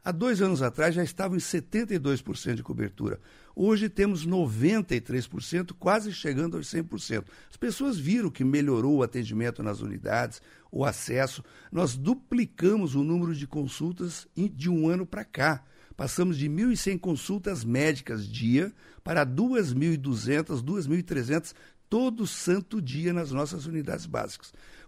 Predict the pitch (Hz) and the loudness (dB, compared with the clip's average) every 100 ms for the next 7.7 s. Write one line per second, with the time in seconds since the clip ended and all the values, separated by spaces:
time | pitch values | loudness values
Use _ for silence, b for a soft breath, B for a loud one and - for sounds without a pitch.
0 | - 254 214 110 - b b b 208 196 | 0 6 6 4 -2 b b b -2 2
1 | 220 185 220 214 202 208 180 - 123 113 | 0 0 2 2 2 0 -2 2 4 2
2 | 160 - _ - 143 208 170 - 131 139 | -6 -14 _ -2 2 2 2 0 2 2
3 | - 104 117 113 - 123 131 113 107 104 | 0 -2 -2 -2 -2 2 4 2 0 -6
4 | - - 120 104 127 143 - - 117 110 | -6 -6 -2 0 -2 -4 -4 0 0 0
5 | - 104 113 - 110 107 107 - 113 107 | -6 -4 -6 -6 -8 -8 -8 -6 -6 -6
6 | 107 110 101 120 107 113 - 110 113 - | -8 -6 -2 -2 -2 -8 -8 -6 -6 -6
7 | - 117 113 - 160 139 | -10 -10 -10 -4 -2 -4